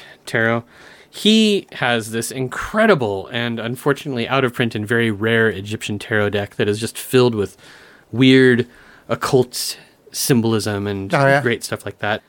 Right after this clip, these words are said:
Speaker 1: This deck isn't quite as exciting. I think it's actually still in order, so you can
Speaker 2: Yeah.
Speaker 1: you can take some of them and look at it. Like, you can see
Speaker 2: So I'm looking at the Fool right now. Um,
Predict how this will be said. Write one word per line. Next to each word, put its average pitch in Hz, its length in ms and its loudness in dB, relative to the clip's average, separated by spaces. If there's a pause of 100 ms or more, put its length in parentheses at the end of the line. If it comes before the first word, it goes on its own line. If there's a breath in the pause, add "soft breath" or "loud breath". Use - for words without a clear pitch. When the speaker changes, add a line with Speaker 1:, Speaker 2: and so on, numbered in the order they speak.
(160)
Speaker 1:
This 165 300 2
deck 147 340 0 (100)
isn't 147 500 0
quite - 440 0
as 117 160 -6
exciting. 104 420 -10
I 131 80 -2
think - 160 -12
it's 131 100 -4
actually 110 260 -8
still - 240 -8
in 92 60 -8
order, 90 260 -10
so - 180 -12
you 98 180 -12
can 90 240 -14 (600 soft breath)
Speaker 2:
Yeah. 185 240 0
Speaker 1:
you 190 120 -2
can 220 120 -2
take 190 160 2
some 196 160 2
of 185 60 4
them 190 140 4
and 185 100 4
look 190 160 2
at 113 140 0
it. 120 100 -2
Like, 147 200 2
you 196 80 4
can 196 160 0
see 190 420 2 (540 loud breath)
Speaker 2:
So 170 140 2
I'm 165 160 4
looking 175 180 2
at 165 100 0
the 170 100 2
Fool 165 360 6
right 139 160 4
now. 139 460 2
Um, 135 420 2